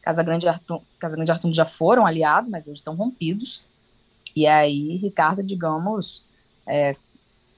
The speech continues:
permaneceria, né, nesse, nesse grupo, ainda que o grupo esteja rachado. E, assim, a, a chegada do, do Ricardo ajuda a equilibrar a chapa do Casagrande, porque o Ricardo é do P S D B, tem um perfil mais de centro-direita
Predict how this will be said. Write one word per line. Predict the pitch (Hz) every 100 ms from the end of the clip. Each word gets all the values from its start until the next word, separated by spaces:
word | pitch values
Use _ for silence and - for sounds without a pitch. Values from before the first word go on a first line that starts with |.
| _ _ _ - -
permaneceria, | 185 220 226 214 - 233 190 180 156
né, | 156 180 196
nesse, | 160 160 160 147
nesse | 139 151 -
grupo, | 165 170 190 196
ainda | 180 185 208
que | -
o | 247
grupo | 185 -
esteja | 190 185
rachado. | 196 196 - 151 151 _ _ _ _ _ _ _ _
E, | - 294
assim, | - 220 180 196
a, | 214 302 - -
a | 233
chegada | - 226 226 262 262
do, | 202 202 196 180 165
do | 160
Ricardo | 156 160 - 226 247 208 190
ajuda | 202 214 247 262
a |
equilibrar | 254 254 240 202 220
a |
chapa | 240 208 -
do | 190
Casagrande, | 170 160 160 196 233 180 147 143 _ - - -
porque | 285 311
o |
Ricardo | 302 - - 277 302 -
é | -
do | 226 214
P | 185
S | 156 151
D | 147
B, | 160 214 320 _ _ _ _ _ _ _ _
tem | 349 415
um | 415
perfil | 320 247 220
mais | 180 165 170
de |
centro-direita | - 160 151 160 233 202 220 -